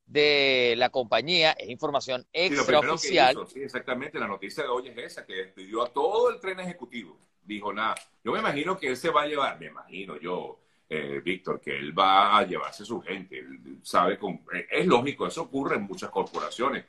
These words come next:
Speaker 2: cuando hay uno nuevo, un nuevo, eh, accionista o un nuevo socio, dice, bueno, yo me quedo con mi gente, con la gente que yo conozco, me traigo a la gente que yo conozco, ¿no?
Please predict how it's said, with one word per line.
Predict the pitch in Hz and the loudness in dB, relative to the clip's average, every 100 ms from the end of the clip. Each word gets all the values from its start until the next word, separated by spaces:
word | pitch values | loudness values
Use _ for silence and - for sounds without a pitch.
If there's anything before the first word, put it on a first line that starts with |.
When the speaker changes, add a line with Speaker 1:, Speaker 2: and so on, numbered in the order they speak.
| _ _ | _ _
Speaker 2:
cuando | - 90 90 | -6 -4 -2
hay | |
uno | 95 101 | -4 -4
nuevo, | 104 104 98 98 95 - _ - | -4 -2 0 -2 -4 -8 _ -10
un | 98 104 | -6 -2
nuevo, | 104 101 101 92 87 - | 0 2 0 0 -2 -4
eh, | 85 85 - | -4 -4 -4
accionista | 80 - - 90 104 - 160 156 _ _ _ | -6 -6 -8 -6 -6 -4 -4 -4 _ _ _
o | - 85 | -2 0
un | 82 85 95 | 0 -2 -2
nuevo | 101 104 - | 0 0 -2
socio, | - 107 - 160 107 85 | -2 -2 -2 -6 -6 -6
dice, | 87 85 85 | -8 -6 -6
bueno, | 90 80 65 | -4 -4 -6
yo | 73 80 | -6 -6
me | 120 113 | -8 -8
quedo | 110 - | -6 -4
con | - 95 | -4 -6
mi | 87 | -8
gente, | 85 82 | -10 -10
con | 78 69 | -12 -12
la | - | -12
gente | 71 71 | -16 -8
que | 104 | -2
yo | 76 | -2
conozco, | - 73 78 - 60 | -4 -6 -6 -6 -20
me | 64 | -18
traigo | - 69 85 | -14 -4 -4
a | |
la | 80 | -4
gente | 67 - | -12 -10
que | 64 | -10
yo | - | -10
conozco, | 55 - - | -16 -16 -18
¿no? | 50 | -20